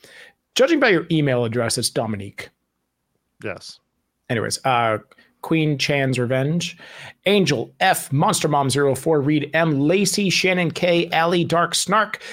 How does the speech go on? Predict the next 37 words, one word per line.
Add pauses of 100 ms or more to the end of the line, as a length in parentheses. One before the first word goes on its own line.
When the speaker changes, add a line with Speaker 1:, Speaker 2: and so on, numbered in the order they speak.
(120)
Speaker 1:
Captain
McTibbles,
hastily
yeeting
Rob
and
Kermit's
orphaned
love
child, (280)
one
of (140)
Ro-,
Ghost
Rob's (120)
yeeted (120)
orphans.
I
wonder
if
that's
the, (640)
the (960)
love
child
of
you
and
Kermit. (1040)
Hmm, (200)
let's
get
to
the
bottom
of
that.